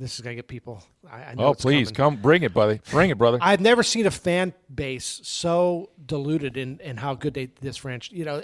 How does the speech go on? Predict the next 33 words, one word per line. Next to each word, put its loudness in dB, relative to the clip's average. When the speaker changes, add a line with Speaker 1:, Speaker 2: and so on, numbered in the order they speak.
Speaker 1:
every -2
year -2
they -8
go -6
in, -6
and -10
everybody -6
thinks -10
their -10
team's -14
going -12
twelve -12
and -18
four. -6
This, -6
this -8
Bucks -6
team -10
every 0
year, -6
and -6
I, -4
you -6
know, -4
when -6
we -6
predict -6
them -2
to -4
go 0
six -8
and -10
ten, -8